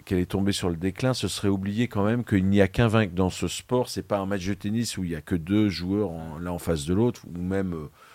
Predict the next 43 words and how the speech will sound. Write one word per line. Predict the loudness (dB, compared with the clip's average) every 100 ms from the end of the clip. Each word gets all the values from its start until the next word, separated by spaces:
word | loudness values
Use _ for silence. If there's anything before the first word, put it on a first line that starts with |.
| -20 -20 -6
ou | -2 2
même, | 2 2 2
euh, | 0 0 0 -2 -2 -4 -4 -6 -10 -10 -10
je | -10
sais | -12
plus | -12 -6
combien | 0 2 2 2
sur | -2 -2
un | 0
tableau | 0 2 2
de, | 2 -2 -2
de, | -6 -10 -10 -14 -14
de, | -14 -12 -10
de | -6
grand | -4 -2 -2
chelem. | 2 4 4 0 -6 -16 -16 -18 -18 -20 -8
Mais | 0 4 2 0 _ -10
là, | 2 4
dans | 6 4
le | 2
vélo, | 2 2 2
il |
y | 0
a | -2
quoi ? | 0 0 -2
Cent | -4 -4
soixante-dix, | -4 -4 -4 -4 -6
cent | -6 -6
quatre-vingts | -4 -6 -6 -4 -4
coureurs | -6 -4 -4 -6
au |
départ. | -8 -12 -14 -16 -20 _ _ _ -20 _ _ _ _ -2
Donc | 0 2 4
la | 4
victoire, | 2 0 -2 -2
c'est | -4
quelque | -4 -6 -6
chose | -4 -2
de | 0
rare | -2 -2 -6 -6 -10
dans | -12
le | -14
vélo. | -16